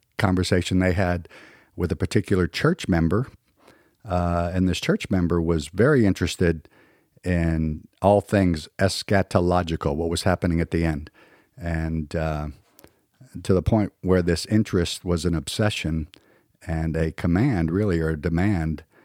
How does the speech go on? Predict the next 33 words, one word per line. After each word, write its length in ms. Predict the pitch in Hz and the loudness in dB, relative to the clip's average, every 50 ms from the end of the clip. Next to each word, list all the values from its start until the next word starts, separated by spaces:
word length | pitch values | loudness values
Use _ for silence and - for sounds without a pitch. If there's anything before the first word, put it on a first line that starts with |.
| _ _ _ _ - | _ _ _ _ -8
uh, 60 | 82 | -4
that 160 | 85 82 80 | -4 -4 -4
the 100 | - 87 | -4 -6
church 400 | - - - 98 90 80 - - | -6 0 0 0 0 0 -4 -2
do 140 | - 92 87 | 0 0 0
more 480 | 85 85 82 90 90 92 92 87 85 82 - _ | 2 2 2 2 2 2 2 2 0 -2 -6 _
speaking 640 | - - - - 170 175 180 - - 95 87 85 | -12 -12 -4 0 0 0 0 0 0 0 2 0
about 420 | 82 78 73 85 82 80 82 85 - _ _ _ _ _ _ _ _ | 0 0 0 0 0 0 -2 -4 -8 _ _ _ _ _ _ _ _
eschatology 1040 | 90 92 92 - - 98 87 - - 120 123 127 120 92 78 78 85 82 80 82 85 - | -2 -2 -2 0 -2 -4 -4 -2 -2 -2 0 2 0 0 0 0 0 0 2 0 -2 -2
and 180 | 87 85 85 85 | 0 0 0 0
the 60 | 82 | 0
return 340 | 85 82 - - 98 92 87 | -2 -4 -2 -2 -2 -2 -2
of 100 | 78 - | -4 -4
Christ 520 | - - 104 98 90 85 85 - - - _ _ _ - - _ _ _ _ _ _ _ | -4 -2 -2 0 0 -2 -2 -4 -8 -12 _ _ _ -20 -20 _ _ _ _ _ _ _
and 180 | 95 87 85 | -6 -4 -4
the 60 | 82 | -2
wrapping 400 | 80 85 85 82 - 92 82 82 | 0 0 -2 0 -2 -2 -2 -2
up 140 | 80 - - | -2 -2 -4
of 80 | 78 - | -6 -2
history. 480 | 87 98 90 - - 87 78 78 80 - _ _ _ _ _ _ _ _ _ _ _ _ _ _ _ _ _ _ _ _ - | -2 -2 -4 -4 -4 -6 -6 -6 -6 -12 _ _ _ _ _ _ _ _ _ _ _ _ _ _ _ _ _ _ _ _ -6
Now, 320 | 98 92 90 80 76 - - _ _ _ _ _ _ _ _ _ _ _ _ _ | -2 -2 0 -2 -2 -6 -12 _ _ _ _ _ _ _ _ _ _ _ _ _
let's 140 | - 107 - | -2 -2 0
be 160 | - - 101 | 2 2 2
clear, 480 | - - - 151 165 131 92 87 90 - - _ _ _ - _ | 2 2 0 2 4 4 2 2 0 -4 -8 _ _ _ -6 _
uh, 220 | 95 92 90 90 - | 0 2 2 0 0
a 100 | 90 87 | 0 2
knowledge 400 | 92 95 101 110 120 120 104 87 | 4 4 4 4 2 0 2 2
of 80 | 92 85 | 2 2
eschatology 840 | 98 98 - - - - - 117 139 139 98 78 82 82 82 87 - | 2 0 0 -2 -2 0 0 0 0 0 -2 0 0 -2 -2 -2 -4
actually 440 | - 101 101 - - 110 95 92 87 - | -4 -6 -6 -4 -2 -2 -2 -2 0 0
enforces 500 | 87 85 - - 104 92 - - 92 80 | 0 0 0 0 0 0 0 0 -2 -2
our 180 | 90 80 82 82 | 0 -2 -2 0
hope, 420 | - 131 139 104 78 - - | 2 2 2 2 0 -2 -10